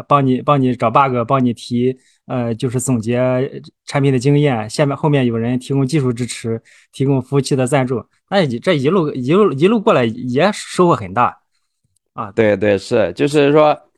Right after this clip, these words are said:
Speaker 2: 你会认识到很多热心的人，呃，甚至他也会，就也会让你结识一些跟你志同道合的人，就是说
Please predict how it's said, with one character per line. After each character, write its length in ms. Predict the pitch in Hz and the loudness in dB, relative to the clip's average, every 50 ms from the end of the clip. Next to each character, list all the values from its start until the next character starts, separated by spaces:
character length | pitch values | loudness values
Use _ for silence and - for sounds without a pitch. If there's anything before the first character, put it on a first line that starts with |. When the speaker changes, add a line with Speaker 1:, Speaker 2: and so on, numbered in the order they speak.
| - - - | -16 -6 -2
Speaker 2:
你 100 | 117 113 | 0 2
会 160 | 131 165 151 | 4 4 4
认 160 | 156 165 160 | 4 4 2
识 120 | 143 156 | 2 2
到 280 | 143 147 143 139 135 107 | 2 4 4 4 4 2
很 200 | 98 - 107 104 | 0 -2 -4 -2
多 160 | 101 110 117 | 0 2 2
热 120 | 127 135 123 | 4 2 2
心 220 | 113 - 143 139 | 0 0 0 0
的 100 | 143 131 | 2 2
人， 240 | 107 92 78 69 - _ _ _ _ _ | 2 0 -2 -4 -8 _ _ _ _ _
呃， 120 | - 101 104 | -6 -6 -4
甚 220 | 104 - 175 156 | 0 2 2 4
至 160 | 139 139 131 | 4 2 0
他 160 | 110 135 151 147 | 0 0 0 0
也 260 | 143 117 107 101 98 | 2 2 2 2 0
会， 400 | 98 - 147 135 123 107 - _ _ _ _ _ _ _ - - 110 | 0 0 2 2 2 0 -2 _ _ _ _ _ _ _ -12 -6 0
就 120 | 110 123 127 - - - | 2 2 2 2 0 -4
也 180 | - 110 113 113 | -2 0 0 2
会 160 | 113 160 151 | 2 2 4
让 220 | 147 156 147 139 120 | 4 4 2 2 0
你 220 | 101 98 87 73 | 0 -2 -4 -6
结 200 | - - - 117 | -4 -2 -2 -2
识 160 | 127 127 139 | -2 -2 -2
一 140 | 131 120 113 | -2 -2 -2
些 320 | 107 - 117 117 113 113 | -2 0 0 0 0 0
跟 200 | 113 - - 135 120 | -2 -2 -2 -2 -2
你 100 | 98 98 | -2 -4
志 120 | - - | -8 -10
同 140 | - 117 120 | -8 -6 -4
道 160 | 117 131 110 | -2 -2 -2
合 160 | - - - | -2 -4 -6
的 120 | 92 104 104 | -2 -2 -2
人， 180 | 92 78 - - _ _ _ _ _ - | -2 -4 -8 -14 _ _ _ _ _ -8
就 60 | - | -2
是 80 | 147 156 | 2 2
说 160 | 151 151 147 | 4 2 2